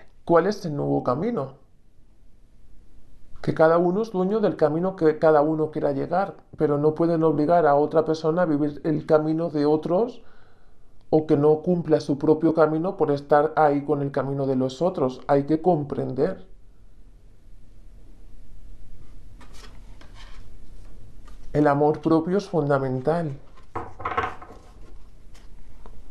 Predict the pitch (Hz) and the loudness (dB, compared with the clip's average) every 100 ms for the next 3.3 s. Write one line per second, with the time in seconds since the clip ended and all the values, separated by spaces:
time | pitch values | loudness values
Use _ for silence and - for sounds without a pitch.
0 | - - - - - - - - - - | -10 -10 -10 -8 -8 -8 -10 -10 -12 -4
1 | 143 143 143 160 175 165 160 156 170 160 | 0 2 0 2 2 2 0 2 4 4
2 | 156 - 143 - 139 139 - 151 180 - | 2 0 -6 -4 -6 -4 2 2 0 -4
3 | 135 139 - | -6 -6 -14